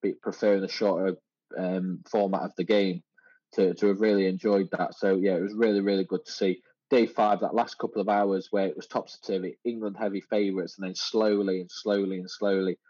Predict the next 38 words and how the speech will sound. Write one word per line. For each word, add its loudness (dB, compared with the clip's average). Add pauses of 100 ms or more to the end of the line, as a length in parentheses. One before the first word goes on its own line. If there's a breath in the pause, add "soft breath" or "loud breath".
(260 soft breath)
Australia 0
sort -6
of, -6
you -10
know, -8
chipped -8
away 2
at 0
it. 0
And -2
it -4
got 2
to -2
the -2
point 0
with 0
maybe 4
about 0
fifteen 0
overs 0
left 0
where, 0 (300 soft breath)
right, 2 (140)
this -4
isn't 0
gonna -4
be 0
a 0
draw, 0
which -2
is -6
great 2
'cause -6
you -4
don't 0
wanna -8
see -2
that. 2